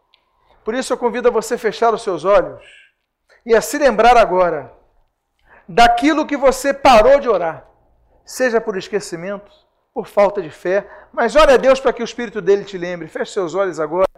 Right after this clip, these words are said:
Começa a dizer assim: "Senhor, me lembra daquilo que eu parei, daquilo que eu não perseverei, daquilo que eu fraquejei", enfim.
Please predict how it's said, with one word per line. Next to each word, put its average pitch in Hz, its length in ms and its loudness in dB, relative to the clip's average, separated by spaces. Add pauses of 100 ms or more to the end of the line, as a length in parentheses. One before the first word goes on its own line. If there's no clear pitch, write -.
(480)
Começa 240 380 -2
a 214 40 4
dizer 208 300 -2
assim: 208 220 -4
"Senhor, 214 300 -6
me 208 80 -6
lembra 208 320 -6
daquilo 185 300 -6
que 214 100 -4
eu 202 60 -4
parei, 180 500 -4 (800)
daquilo 226 340 -6
que 226 120 -4
eu 208 60 4
não 220 180 -6
perseverei, 185 720 -4
daquilo 202 320 -12
que - 80 -10
eu 202 60 -4
fraquejei", 180 800 -6
enfim. 165 380 -18